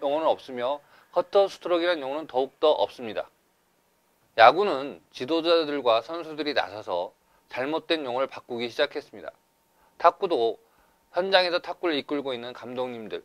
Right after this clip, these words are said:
그리고 아나운서와 해설자분들, 선수 출신분들이 나서서 잘못 사용하고 있는 용어를 바꿔주시기를 간곡하게 부탁드립니다. 마지막으로 유튜브에 탁구 영상을 올리시는 분들도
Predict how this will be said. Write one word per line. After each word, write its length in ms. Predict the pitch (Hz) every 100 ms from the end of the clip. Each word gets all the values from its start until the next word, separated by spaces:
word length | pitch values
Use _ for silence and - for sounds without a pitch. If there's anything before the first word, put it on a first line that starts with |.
| -
그리고 320 | 110 110 120
아나운서와 800 | 95 117 135 139 131 131 139 151 _ -
해설자분들, 760 | 156 165 - 127 120 92 - _ _ _ _ -
선수 380 | 180 196 180 175
출신분들이 540 | 180 - 175 160 156
나서서 560 | 80 90 110 104 104 -
잘못 320 | 117 131 143
사용하고 480 | 147 151 156 147 135
있는 200 | 120 120
용어를 260 | 110 120
바꿔주시기를 800 | - - - 131 123 117 113 123
간곡하게 520 | - 107 123 131 120 123
부탁드립니다. 640 | - 117 - 110 92 - - _ _ _ _ _ _ _
마지막으로 840 | 107 131 175 185 165 135 107 117 - _ _ -
유튜브에 460 | 135 - 165 160 165
탁구 280 | 165 - 151
영상을 420 | 139 143 151 147
올리시는 580 | 123 123 135 135 139 131
분들도 600 | 107 104 98 101 120